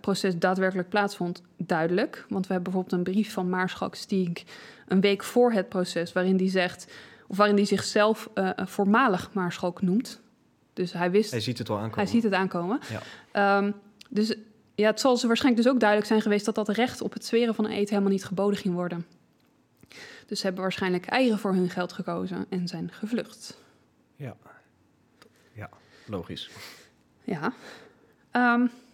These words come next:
Speaker 1: en dan komt er nog een stuk verweer in de pauselijke zaak, waardoor we, eh, relevante informatie krijgen over de situatie ten tijde van de moord. Los van dit politieke wel eens niet eens spelletje. Jens zegt: "Acht van de negen mannen waren op het moment van de moord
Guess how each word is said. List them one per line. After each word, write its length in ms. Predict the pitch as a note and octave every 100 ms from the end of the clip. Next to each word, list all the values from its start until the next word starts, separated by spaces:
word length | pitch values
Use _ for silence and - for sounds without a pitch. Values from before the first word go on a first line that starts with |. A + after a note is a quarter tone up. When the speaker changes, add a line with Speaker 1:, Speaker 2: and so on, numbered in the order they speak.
| _ - -
Speaker 1:
en 100 | C4+
dan 80 | D4
komt 220 | D#4 D#4
er 60 | C#4+
nog 160 | F4
een 80 | D4
stuk 220 | - G3+
verweer 360 | - F#3+ F3+ E3
in 120 | F3
de 60 | F3
pauselijke 460 | E3+ E3+ - F3+
zaak, 480 | E3+ D#3 A#3 - - -
waardoor 360 | B3 A3 A3+ G#3+
we, 220 | G#3 F#3 -
eh, 200 | - F#3
relevante 420 | G3+ B3 C#4+ D4+
informatie 340 | B3+ C4 A#3+ -
krijgen 260 | A3 G#3
over 320 | G3+ G#3 G3+ F#3
de 80 |
situatie 480 | G3 F#3+ - E3+ -
ten 100 | E3
tijde 220 | D#3+ D3+
van 120 | E3 E3
de 60 |
moord. 440 | E3 E3+ C#4+ - - - - _ _
Los 320 | A3 D#4+ F4
van 120 | - B3
dit 160 | B3
politieke 400 | B3 A3+ A3+ G#3+
wel 100 | F#3+
eens 100 | F#3+
niet 160 | E3 D#3+
eens 180 | F3 -
spelletje. 480 | - - - - - - - _ _ _ - - - - -
Jens 240 | C4 C#4+
zegt: 400 | A#3+ C4+ - - - _
"Acht 440 | D#4 - - - -
van 200 | D4 C#4+
de 80 |
negen 340 | B3+ A#3+ A#3 A#3
mannen 280 | G3+ F3+ G#3+
waren 240 | A#3 B3
op 80 | B3
het 100 | B3
moment 320 | A#3+ B3 B3
van 120 | B3
de 60 | G#3
moord 400 | F#3+ G3+ A#3